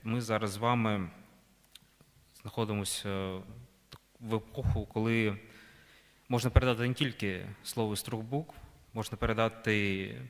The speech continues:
цілі, цілі фільми, цілі, е,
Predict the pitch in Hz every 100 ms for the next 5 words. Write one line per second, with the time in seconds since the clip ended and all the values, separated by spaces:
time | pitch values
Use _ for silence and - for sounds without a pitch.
0 | - - - - _ _ _ - - 110
1 | 107 - - - 131 123 - 135 143 127
2 | 123 123 110 - - - - - 110 107
3 | 104 101 95 92 - - - - _ _
4 | - - - _ _ _ _ 123